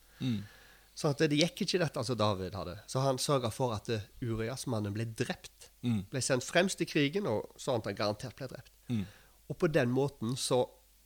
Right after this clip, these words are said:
Speaker 2: eh, rydda han vekk problemet med å ta livet av ektemannen til Batseba.
Speaker 1: Ja, og så er jo det her i en periode hvor David er vant, altså vi må jo se at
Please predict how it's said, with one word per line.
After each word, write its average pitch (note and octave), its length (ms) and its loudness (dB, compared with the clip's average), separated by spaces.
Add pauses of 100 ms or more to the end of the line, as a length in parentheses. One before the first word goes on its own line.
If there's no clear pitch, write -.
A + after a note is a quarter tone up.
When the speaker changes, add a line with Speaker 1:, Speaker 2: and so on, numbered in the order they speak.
(360)
Speaker 2:
eh, G#2 160 2 (200)
rydda C#3+ 420 2
han A#2 180 -2
vekk - 260 -8
problemet B2 560 0
med B2+ 140 0
å - 20 -2
ta C#3 120 -2
livet A#2+ 520 0 (160)
av A#2+ 280 0 (120)
ektemannen G#2 540 -4
til B2 80 -14
Batseba. D3+ 340 -4 (140)
Speaker 1:
Ja, D3+ 160 6
og D#3 180 0
så - 160 2 (120)
er F3+ 140 2
jo F3 80 2
det D3+ 120 4
her E3+ 200 -2
i D3+ 60 -4
en C#3 80 -4
periode C3 560 -2
hvor A#2 220 -2 (180)
David D3 440 0
er G#2+ 60 -2
vant, A#2 500 -2
altså - 220 2
vi A#2 100 0
må C#3+ 160 0
jo G#2+ 240 -2 (100)
se C3+ 220 0
at B2+ 180 -4